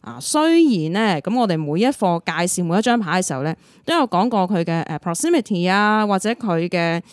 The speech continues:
呃，方向性啊，即係呢個嘅 directionality。噉但係呢，好多時候呢，apply 落去占卜嘅時候，呃，真正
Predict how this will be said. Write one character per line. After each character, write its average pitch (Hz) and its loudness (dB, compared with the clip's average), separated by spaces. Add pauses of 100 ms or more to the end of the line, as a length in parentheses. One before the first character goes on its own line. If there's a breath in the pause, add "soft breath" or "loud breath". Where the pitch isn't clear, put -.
(180 loud breath)
呃， 143 -8
方 302 4
向 208 2
性 185 -2
啊， 170 0
即 226 -2
係 220 2
呢 220 -2
個 190 0
嘅 160 -2
directionality。 170 -2
噉 - -12 (120)
但 262 2
係 262 2
呢， 359 2
好 302 2
多 339 0
時 175 -4
候 160 -2
呢， 214 0 (220 soft breath)
apply 330 0
落 202 2
去 196 0
占 247 -2
卜 240 -4
嘅 170 -4
時 131 -6
候， 131 -10
呃， 127 -14
真 320 2
正 233 0